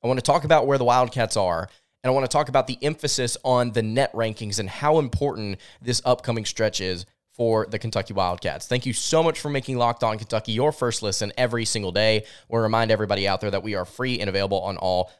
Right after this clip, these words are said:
platforms, including YouTube. So if you're watching there, it would be great if you subscribed. All right, Kentucky right now, I think, is doing some things rotationally that have started to spark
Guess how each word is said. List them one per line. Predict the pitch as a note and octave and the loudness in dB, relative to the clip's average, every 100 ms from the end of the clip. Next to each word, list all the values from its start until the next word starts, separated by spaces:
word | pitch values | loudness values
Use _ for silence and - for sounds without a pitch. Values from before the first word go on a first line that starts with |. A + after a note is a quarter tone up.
| _ | _
platforms, | - B2+ A#2+ - B2+ A#2+ - | 0 2 2 2 2 2 -2
including | G#2+ F#2 A#2+ A#2+ A#2 A#2 | -8 -6 -6 -4 -4 -6
YouTube. | A2 G2 D#3 - F#2+ - _ _ | -10 -10 -8 -6 -8 -10 _ _
So | - A2 G2+ | 0 2 2
if | F#2 | 0
you're | G#2+ | -2
watching | G2 F#2+ F#2+ | 0 -2 -4
there, | F2+ F2 | -4 -4
it | F#2+ | -6
would | F2+ | -8
be | F2+ | -10
great | F2+ F2 - | -6 -6 -4
if | F2 - | -8 -8
you | F#2 F2 E2+ _ _ _ | -10 -8 -10 _ _ _
subscribed. | F#2+ - A2+ F#2+ B1+ - _ _ _ | -10 -4 0 0 -2 -12 _ _ _
All | B2 A#2+ | 2 2
right, | G#2+ B1 _ - | 2 -2 _ -8
Kentucky | B2+ A#2 D3+ D#3+ F#3 E3 | -6 -2 0 0 -4 -2
right | A#2+ B2+ B2+ | 2 2 2
now, | A2 F#2+ E2 E2 | -4 -4 -4 -2
I | G2 | -2
think, | G2 - A2+ G#2 - | -2 -4 -6 -6 -8
is | A2+ F#2+ | -6 -6
doing | G2+ C#3+ E3 D#3 | -2 0 0 -2
some | D3 B2 | -2 -4
things | - A2+ G#2 G#2 G2 - _ _ | 0 0 0 -4 -6 -12 _ _
rotationally | C3+ C3+ - E3+ F#3 - C#3+ A2+ G2 F2 G2 _ _ - | 0 0 0 -4 -2 -2 0 0 0 -4 -8 _ _ -2
that | C3+ B2+ | 0 2
have | C#3 B2 | 2 0
started | - C#3+ C#3+ D3 C3+ | 2 4 4 0 -4
to | |
spark | B2+ - - G#2+ F#2+ F#2 - | -4 -2 2 4 4 0 -12